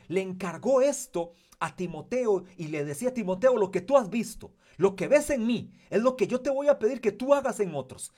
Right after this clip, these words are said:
Y aquí ahora vamos a ver un proceso de generaciones, por lo menos cuatro generaciones que fueron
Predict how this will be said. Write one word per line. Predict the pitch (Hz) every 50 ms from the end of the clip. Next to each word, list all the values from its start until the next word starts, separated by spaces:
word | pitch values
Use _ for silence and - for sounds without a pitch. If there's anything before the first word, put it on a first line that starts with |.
| _ - -
Y | 123
aquí | 127 127 - -
ahora | 170 180 196 196 190 180
vamos | 175 175 180 190 185 185
a | 151 147
ver | 170 190 208 196 - - - -
un | - 156 175 185
proceso | 202 185 180 - 180 180 180 214 202 185
de | 170 151
generaciones, | - 139 131 127 117 117 - - 196 214 208 127 95 - - - - - - - _ _
por | - 143 135
lo | 135
menos | 131 156 180 202 185 -
cuatro | - - 190 196 196 - 220 202
generaciones | - 156 139 131 120 117 - - 180 190 208 214 208
que | - -
fueron | - - - 143 180 190 214 226 233